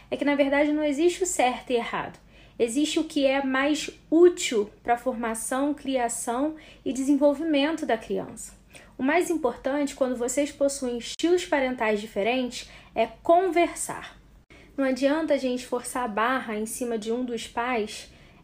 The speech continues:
é, querendo impor o que você acha que é o melhor ou o que você acha que é o mais certo na forma de educar.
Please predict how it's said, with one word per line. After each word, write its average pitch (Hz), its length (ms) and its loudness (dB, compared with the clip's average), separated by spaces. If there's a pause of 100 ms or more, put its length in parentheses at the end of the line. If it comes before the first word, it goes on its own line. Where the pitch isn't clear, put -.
(100)
é, 208 380 4
querendo 285 440 2
impor 285 800 4
o 208 100 -6
que 269 140 -6
você 262 300 -2
acha 240 400 -2
que 233 180 -6
é 220 80 0
o 226 60 -2
melhor 208 680 -2
ou 214 120 -4
o 214 40 -6
que 226 140 -6
você 220 240 -4
acha 214 180 -6
que - 100 -12
é 220 40 -6
o 220 40 -6
mais 220 220 -4
certo 226 400 -4
na 214 100 -6
forma 208 320 -6
de 202 120 -8
educar. - 420 -14